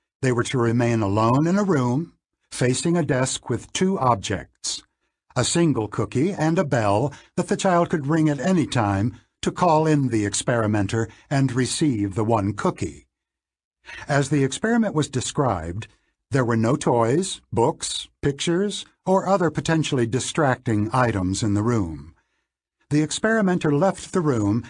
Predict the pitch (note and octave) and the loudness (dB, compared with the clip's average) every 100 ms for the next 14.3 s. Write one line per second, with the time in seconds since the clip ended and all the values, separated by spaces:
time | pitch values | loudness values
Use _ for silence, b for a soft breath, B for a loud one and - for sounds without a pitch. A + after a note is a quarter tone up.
0 | B C#3 C3 D#3 D3+ G3 - F3+ - G#3+ | B 0 2 0 0 -2 0 -2 0 0
1 | D3 B2 C3 C#3+ C3 F3 E3+ F3+ F3 D#3 | 2 0 0 -2 0 -2 -2 0 2 2
2 | D3 D3+ E3 D#3+ E3 C#3+ G#2 A#2 - - | 2 2 0 -2 0 2 2 0 -4 -10
3 | b b b _ - F3+ F3 A#2+ A#2 B2+ | b b b _ 0 2 4 0 0 2
4 | G#2 G#2 A#2+ G#2+ A#2+ A2 A2+ A#2+ G2+ D#2 | 2 2 0 0 0 2 2 2 0 -4
5 | - - _ - D#3 A2+ A#2 G#2+ G#2 G2+ | -12 -18 _ -2 0 0 -2 0 0 2
6 | G#2+ G2+ G#2+ - - - - - D#3 A#2 | 2 2 0 -4 -12 -8 -4 -2 0 0
7 | G#2+ - - _ _ - C3 B2 B2 D#3+ | 0 -4 -20 _ _ 0 2 4 2 2
8 | C3+ B2 B2+ B2+ A#2+ - B2+ A2+ G#2 G#2 | 2 2 0 0 0 0 2 2 2 0
9 | G#2 F2 G#2+ - - A2 E2 - - - | -4 -4 -4 -4 -4 -6 -6 -10 -20 -20
10 | _ _ _ _ _ _ _ _ _ _ | _ _ _ _ _ _ _ _ _ _
11 | _ _ _ - D3+ D3+ A3+ A#3+ B3 A#3 | _ _ _ -4 -4 0 0 2 2 2
12 | D3+ A#2+ C3+ C3 F#2+ G2+ - - - D#3 | 4 4 4 4 2 -2 -8 -8 -4 0
13 | C3 B2 D3+ F#3+ F3+ D#3+ D#3 D3 C#3 F#2+ | 2 2 2 2 2 2 4 4 2 0
14 | D#2 C#2 D2 | -6 -12 -14